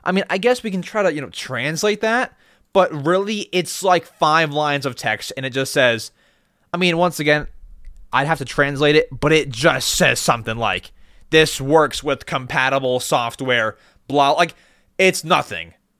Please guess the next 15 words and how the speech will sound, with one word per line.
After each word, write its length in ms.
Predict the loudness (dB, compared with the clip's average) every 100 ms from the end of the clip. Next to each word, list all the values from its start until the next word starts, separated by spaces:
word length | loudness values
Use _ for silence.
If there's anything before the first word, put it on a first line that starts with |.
| _ _ _
It's 280 | 2 2 0
really 640 | -2 2 4 4 4 0
nothing 380 | -2 -2 -2 -4
at 80 | -2
all. 280 | -2 -4 -4
It's 280 | -4 -2 -4
the 140 | -4
most 400 | 0 0 0 -6
plain 680 | -16 -6 -2 0 -2 -6 -4
back 340 | 0 0 0
that 140 | -6 -6
you 120 | -6
will 200 | -6 -4
ever 260 | -4 -4 -6
see 420 | -10 -10 -10